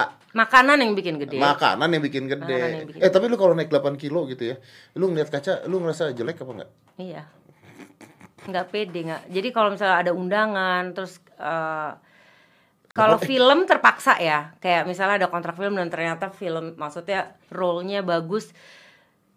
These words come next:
Speaker 1: Ya kayak kemarin kan udah nabung beberapa film tuh, ada yang pada saat syuting gue delapan kilo, jadi, "Sh-,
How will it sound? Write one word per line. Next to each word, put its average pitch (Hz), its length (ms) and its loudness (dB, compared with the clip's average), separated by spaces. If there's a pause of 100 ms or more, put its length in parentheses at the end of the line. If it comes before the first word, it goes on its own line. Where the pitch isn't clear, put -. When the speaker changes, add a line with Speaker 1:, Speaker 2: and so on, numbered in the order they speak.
(440)
Speaker 1:
Ya 175 200 -2
kayak 170 180 0
kemarin 185 240 0
kan 240 100 0
udah 196 140 2
nabung 180 320 0
beberapa 165 320 -2
film 185 240 -2
tuh, 165 100 -6
ada 170 220 2
yang 180 240 -2
pada 170 180 0
saat 165 220 -2
syuting 180 320 -8
gue 170 100 0
delapan 165 360 0
kilo, 175 260 -6
jadi, 190 320 -8 (460)
"Sh-, - 180 -20